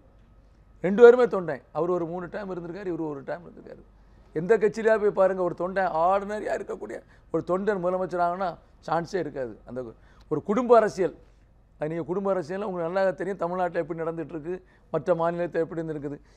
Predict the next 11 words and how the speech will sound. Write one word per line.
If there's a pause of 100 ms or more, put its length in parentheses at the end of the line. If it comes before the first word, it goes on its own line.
(180)
இந்த
கட்சியில
மட்டும்தான் (420)
அ-,
அ-, (120)
அடிப்படை
உறுப்பினராக
இருக்கக்கூடிய
ஒருத்தர் (500)
முதலமைச்சராக
இருக்கிறார்.